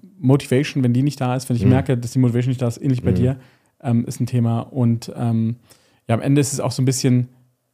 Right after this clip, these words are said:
Speaker 1: ähm, Cultural Fitting, also wirklich die, wenn, wenn ich merke, so, das, das, das wird wahrscheinlich nicht funktionieren mit unserem Team, dann muss ich auch rauslassen, tatsächlich.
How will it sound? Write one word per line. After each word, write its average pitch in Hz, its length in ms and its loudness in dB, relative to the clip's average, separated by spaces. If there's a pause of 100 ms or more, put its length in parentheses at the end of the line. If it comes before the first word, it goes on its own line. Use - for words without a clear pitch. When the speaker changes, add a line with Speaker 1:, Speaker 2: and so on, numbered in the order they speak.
(120)
Speaker 1:
ähm, 117 220 0
Cultural 123 380 0
Fitting, 123 340 -2
also 117 280 -4
wirklich 123 320 -4
die, 120 380 0
wenn, 127 300 0
wenn 135 100 0
ich 123 120 -2
merke, 139 280 2
so, 131 140 0
das, 123 240 -6
das, - 240 -10 (100)
das - 200 -12
wird 143 100 0
wahrscheinlich 131 280 2
nicht - 40 -8
funktionieren 127 300 0
mit 131 100 0
unserem 120 220 -2
Team, 123 240 0
dann 113 240 -2 (180)
muss 117 220 -2
ich 117 100 -10
auch 120 160 -12
rauslassen, 120 380 -10
tatsächlich. 80 400 -4